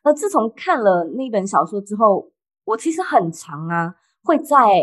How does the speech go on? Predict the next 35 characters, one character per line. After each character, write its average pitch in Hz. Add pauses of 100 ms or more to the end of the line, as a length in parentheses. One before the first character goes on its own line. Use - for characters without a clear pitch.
一 269
些 208
很 202
开 226
心 240
的 220
场 190
合， 160
可 -
能 175
是 202
跟 202
家 202
人 175
一 190
起 196 (240)
吃 -
饭 196
啊， 160
或 214
者 165
是 170
一 214
起 185
出 -
去 214
玩 170
的 185
时 180
候 202 (380)
的 240
某 208
一 233
些 269
moment， 226